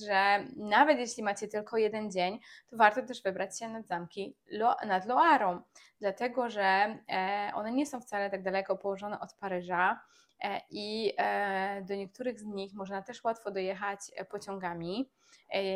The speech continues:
jednym z takich zamków jest, e, Château de Chenonceau. E, jest to zamek, e, sześciu dam, e, położony na rzece Cher i, e, dla takiej tutaj ścisłości, to są zamki nad Loarą, dlatego tak się nazywa ten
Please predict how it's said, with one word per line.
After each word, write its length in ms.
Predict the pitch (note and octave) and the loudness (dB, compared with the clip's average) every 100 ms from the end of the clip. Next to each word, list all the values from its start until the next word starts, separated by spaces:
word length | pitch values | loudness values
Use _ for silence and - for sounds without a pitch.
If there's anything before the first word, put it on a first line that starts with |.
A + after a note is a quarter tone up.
| F#3 | -2
jednym 320 | F#3+ G3+ G3 | -2 -2 -4
z 60 | - | -8
takich 260 | G3+ G#3 | -16 -10
zamków 420 | G3 G3+ G#3 F#3+ F#3+ | -4 -4 -2 -4 -4
jest, 440 | F#3 F3+ - - | -4 -4 -8 -6
e, 320 | F#3 F3+ F3+ | -2 0 -2
Château 280 | F#3 F#3+ F#3+ | -2 -6 -8
de 120 | F#3+ G3 | -8 -8
Chenonceau. 800 | - F#3+ F#3+ F#3 - E3+ F3 - _ - - - | -8 -8 -8 -8 -4 -2 -2 -4 _ -20 -20 -8
E, 120 | F#3 | -4
jest 200 | F#3 F#3 | -4 -4
to 60 | F#3 | -4
zamek, 420 | F#3 F#3 F#3 - | -2 -2 -4 -4
e, 180 | F3 F3+ | -4 -2
sześciu 420 | - F#3+ - G3+ | -4 -4 -4 -6
dam, 500 | E3 E3+ E3+ F#3 B3 _ _ _ - | 0 2 2 0 -8 _ _ _ -6
e, 140 | G3 | -6
położony 580 | F#3+ G3+ G3 F#3+ G#3 G#3+ | -4 -2 0 -2 -4 -4
na 160 | G3 F#3 | -4 -2
rzece 580 | F#3+ G3 - F#3 F3+ F#3 _ _ - - | -2 -4 -2 0 0 -2 _ _ -12 -2
Cher 460 | A3 F3+ D#3+ F#3 C4 _ _ _ _ _ _ _ | 4 6 6 2 -4 _ _ _ _ _ _ _
i, 540 | G3 G3 F#3+ F#3 - - - _ - - - | -4 -2 -2 -2 -4 -8 -16 _ -20 -4 0
e, 400 | G3+ G3 F#3+ - - _ - | 2 2 2 0 -6 _ -14
dla 220 | F#3+ G#3 G#3 | 2 4 6
takiej 480 | G3+ G#3 G3 F#3+ | 4 6 8 6
tutaj 260 | F#3+ G3+ F#3+ | 4 0 0
ścisłości, 880 | - A3 - C4 B3+ - G#3+ G#3+ - | 0 0 8 8 8 4 -2 -2 -2
to 80 | G#3 | -8
są 160 | G#3 G3 | -6 6
zamki 360 | A#3 A#3 B3 | 6 6 2
nad 200 | G#3 G3+ | 2 2
Loarą, 540 | A3 G3+ G#3 G3+ F#3 F#3 | 6 8 10 8 4 2
dlatego 340 | F#3+ G3+ G3 | -2 0 -2
tak 160 | F#3+ - | -4 -6
się 160 | G3 | -8
nazywa 380 | G3 G3 G#3 G3 | -6 -6 -4 -4
ten 220 | G3 F#3+ | -4 -8